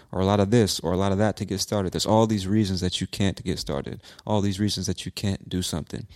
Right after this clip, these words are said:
It's bullshit, bruh. It's bullshit. You don't have to wait for anyone.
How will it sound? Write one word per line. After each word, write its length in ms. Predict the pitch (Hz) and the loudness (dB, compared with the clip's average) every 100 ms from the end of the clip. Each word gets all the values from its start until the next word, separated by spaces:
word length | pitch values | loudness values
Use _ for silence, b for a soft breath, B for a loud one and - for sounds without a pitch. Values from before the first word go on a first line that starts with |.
| b _ _ | b _ _
It's 80 | - | -6
bullshit, 540 | - 104 101 110 113 | -2 0 0 -2 0
bruh. 220 | - 107 - _ _ _ _ _ _ _ _ _ _ | -2 -2 -4 _ _ _ _ _ _ _ _ _ _
It's 80 | - | -8
bullshit. 520 | - 117 110 123 - _ _ _ _ _ _ _ _ _ _ _ _ _ _ _ _ _ _ | 2 4 4 0 -2 _ _ _ _ _ _ _ _ _ _ _ _ _ _ _ _ _ _
You 80 | 107 | 0
don't 120 | 98 | 0
have 100 | 92 | 0
to 80 | 95 | 4
wait 240 | 90 92 | 6 4
for 140 | - - | 2 0
anyone. 500 | 90 90 - - | 2 2 2 -4